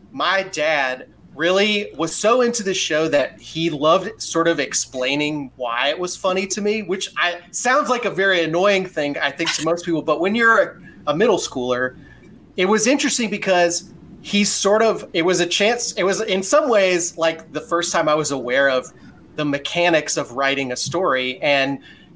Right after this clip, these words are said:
my dad loved to explain to me about how these different plot threads were, like,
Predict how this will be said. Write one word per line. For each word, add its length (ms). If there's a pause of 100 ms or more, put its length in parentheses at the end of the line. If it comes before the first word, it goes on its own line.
(340)
my 160
dad 320
loved 220
to 100
explain 480
to 60
me 120
about 380
how 260
these 220
different 320
plot 340
threads 340
were, 160
like, 240